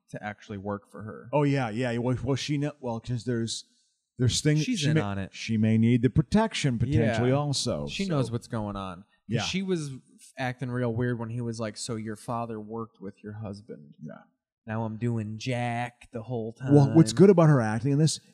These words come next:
Speaker 2: it,
Speaker 1: "So
Speaker 2: she's
Speaker 1: Michael
Speaker 2: a mystery.
Speaker 1: Douglas raped Jeanne Tripplehorn."
Speaker 2: <laughs> You know he's gonna produce One Flew Over the Cuckoo's Nest. I'm cast in that
Speaker 1: So
Speaker 2: movie.
Speaker 1: this is
Speaker 2: 'Cause,
Speaker 1: pre-Cuckoo's
Speaker 2: you know, Michael
Speaker 1: Nest,
Speaker 2: Doug-,
Speaker 1: right?
Speaker 2: yeah,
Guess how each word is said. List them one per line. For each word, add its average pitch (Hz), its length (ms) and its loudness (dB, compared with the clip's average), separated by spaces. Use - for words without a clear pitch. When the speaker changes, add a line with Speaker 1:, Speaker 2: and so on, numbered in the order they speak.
Speaker 2:
it, 151 100 -8
Speaker 1:
"So 135 60 -6
Speaker 2:
she's 151 180 6
Speaker 1:
Michael 165 100 10
Speaker 2:
a - 40 8
mystery. 165 540 8
Speaker 1:
Douglas 113 280 4
raped 147 360 2
Jeanne 147 580 0
Tripplehorn." 143 1900 2
Speaker 2:
<laughs> 139 500 -2
You 170 120 10
know 180 100 10
he's 160 160 8
gonna 156 180 6
produce 160 500 10
One 147 300 6
Flew 143 260 4
Over 139 100 4
the 135 100 2
Cuckoo's 156 580 8
Nest. 127 460 0
I'm 151 140 0
cast 139 500 2
in 139 60 -4
that 143 180 0
Speaker 1:
So 139 100 4
Speaker 2:
movie. 147 220 8
Speaker 1:
this - 180 4
is 247 140 -6
Speaker 2:
'Cause, - 180 4
Speaker 1:
pre-Cuckoo's 190 320 0
Speaker 2:
you 180 60 6
know, 175 60 10
Michael 170 240 6
Speaker 1:
Nest, 117 80 4
Speaker 2:
Doug-, 160 140 6
Speaker 1:
right? 123 180 0
Speaker 2:
yeah, 160 100 4